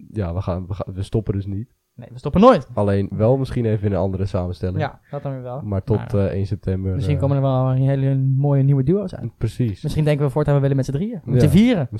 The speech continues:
Speaker 1: <laughs>
Speaker 2: Dan moet er hier wel een kleine verbouwing gaan
Speaker 1: Ja, dan
Speaker 2: plaatsvinden,
Speaker 1: moet er
Speaker 2: maar
Speaker 1: inderdaad wel een kleine
Speaker 2: <laughs>
Speaker 1: dan z-, gaan we weer even bezig
Speaker 2: Ja,
Speaker 1: met de
Speaker 2: dan moeten we even
Speaker 1: technische
Speaker 2: bezig met de technische, eh, technische commissie, maar dat komt helemaal goed. Ehm, het duurt alweer veel te lang.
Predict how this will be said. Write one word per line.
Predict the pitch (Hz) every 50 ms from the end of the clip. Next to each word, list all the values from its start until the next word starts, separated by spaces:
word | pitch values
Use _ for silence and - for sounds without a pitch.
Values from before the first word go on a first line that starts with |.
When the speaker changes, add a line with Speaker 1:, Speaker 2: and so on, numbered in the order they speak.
| - - -
Speaker 1:
<laughs> | - - - -
Speaker 2:
Dan | - 156 175
moet | 196 196
er | 202
hier | 190 190
wel | 185 214
een | 226 233
kleine | 202 185 180 170
verbouwing | 156 147 170 190 214 -
gaan | 175 156
Speaker 1:
Ja, | 151 127 110
dan |
Speaker 2:
plaatsvinden, | 107 110 - - 147 -
Speaker 1:
moet | - 160
er | -
Speaker 2:
maar | - -
Speaker 1:
inderdaad | 147 143 147 139
wel | - 131
een | 135 131
kleine | - 139 135 - 175 175 165 160 151 151 147 151 170 165
Speaker 2:
<laughs> | 117
Speaker 1:
dan | 117 127
z-, | - 143 127 - 135 -
gaan | - 135 127
we | 123
weer | 117 123 120 113
even | 110 - - 107
bezig | 98 113 104 101 92 107 -
Speaker 2:
Ja, | 180 156
Speaker 1:
met | 139 -
de | -
Speaker 2:
dan | 170 175
moeten | 185 190 185 180
we | 185
even | 180 165 185 165
Speaker 1:
technische | 175 180 190 185
Speaker 2:
bezig | 185 180
met | 180 170
de | 170
technische, | - 175 170 175 160 165 165 165 165 165 165 160 160
eh, | 160 -
technische | 165 160 160 156 156
commissie, | - 160 180 180 - 196 180
maar | 170 156 147 151
dat | 147 147
komt | - 151
helemaal | 151 151 143 139
goed. | - 107 - - - - - - -
Ehm, | - - 190 202 208 202
het | 202 208 220 - 185
duurt | 208 247
alweer | 240 220 220
veel | 220 247 240
te | 233 233
lang. | 208 165 170 240